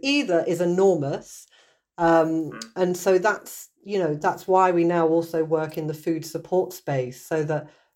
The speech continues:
Speaker 1: when people really can't afford to do any shopping and are just living off biscuits and tea, we can kind of come in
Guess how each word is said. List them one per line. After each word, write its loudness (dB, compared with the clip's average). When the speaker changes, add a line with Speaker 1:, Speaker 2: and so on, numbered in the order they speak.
Speaker 1:
when 0
people -2
really 0
can't -6
afford -4
to -18
do -2
any -2
shopping -4
and -2
are -4
just -8
living 0
off -8
biscuits -8
and -8
tea, -2
we -2
can -10
kind -6
of -10
come -4
in -4